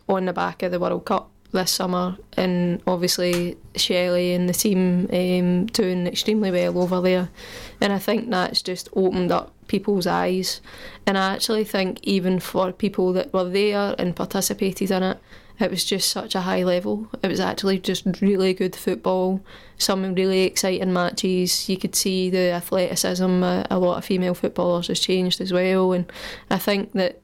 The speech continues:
since certainly, I mean, th-, th-,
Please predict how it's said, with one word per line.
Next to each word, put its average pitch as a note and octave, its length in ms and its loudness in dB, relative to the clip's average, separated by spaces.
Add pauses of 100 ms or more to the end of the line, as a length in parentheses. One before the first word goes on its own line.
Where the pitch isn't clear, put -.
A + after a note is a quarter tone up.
since F#3+ 400 0
certainly, F#3 800 2 (720)
I A3 80 4
mean, F3+ 360 2
th-, - 120 -6 (300)
th-, - 120 -6